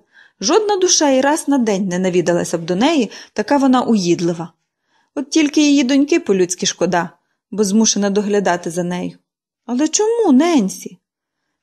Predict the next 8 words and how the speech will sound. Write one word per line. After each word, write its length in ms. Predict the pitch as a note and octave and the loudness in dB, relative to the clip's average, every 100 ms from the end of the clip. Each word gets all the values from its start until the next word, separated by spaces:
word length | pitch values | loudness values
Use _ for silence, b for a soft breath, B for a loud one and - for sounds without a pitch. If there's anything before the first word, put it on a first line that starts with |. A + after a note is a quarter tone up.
| - | -16
Служниця 720 | - F3 E3 G#3 E4 - C#4 | -10 -6 -2 0 0 0 -2
зрушила 460 | - G#3+ - G3 | 0 0 2 0
плечами. 580 | F#3+ F#3 F#3 F3 E3 E3 - _ _ _ _ _ b b b b b - | 0 -2 -4 -6 -8 -12 -14 _ _ _ _ _ b b b b b -2
"Ну, 320 | C#5 - B3 | -2 0 0
власне, 360 | D4+ E4+ C#4+ C4+ | 2 2 2 4
геть 280 | D4 F#4 | 4 2
усе 240 | C4 - A#3+ | 0 2 2
чисто, 560 | - D#4+ D4 - F#4 | 2 0 0 -4 -8